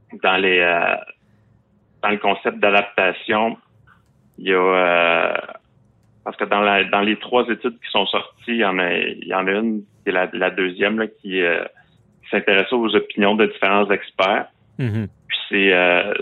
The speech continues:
Speaker 1: c'est de loin le verdissement urbain qui est sorti comme une mesure forte d'adaptation,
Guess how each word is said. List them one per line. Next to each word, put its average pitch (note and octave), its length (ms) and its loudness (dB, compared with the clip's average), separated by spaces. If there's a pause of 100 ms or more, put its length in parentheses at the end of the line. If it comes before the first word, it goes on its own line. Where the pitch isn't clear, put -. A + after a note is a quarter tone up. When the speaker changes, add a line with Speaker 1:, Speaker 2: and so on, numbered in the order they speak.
(140)
Speaker 1:
c'est A2+ 120 -4
de G2 80 0
loin G#2 280 6
le A2+ 120 6
verdissement A2 560 0
urbain G#2 460 2
qui A2 120 -2
est G2+ 80 -4
sorti - 240 -6
comme A2+ 140 2
une G2 160 2
mesure F#2 360 0
forte G#2+ 320 2
d'adaptation, G2 840 0